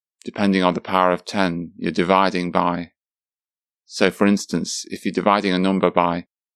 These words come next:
ten, you move the decimal point one place to the left, whereas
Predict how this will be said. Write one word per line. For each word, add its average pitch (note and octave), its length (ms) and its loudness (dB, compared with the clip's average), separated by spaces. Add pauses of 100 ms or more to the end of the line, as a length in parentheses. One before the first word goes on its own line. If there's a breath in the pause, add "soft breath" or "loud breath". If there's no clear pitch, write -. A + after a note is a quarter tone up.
ten, E2+ 440 0 (460)
you G2+ 100 -4
move F#2+ 260 2
the - 60 -16
decimal F#2 480 0
point - 380 0 (180)
one G2 200 2
place F2+ 380 0
to G2 100 -8
the F2+ 140 4
left, F2 480 -2 (340)
whereas F2 580 0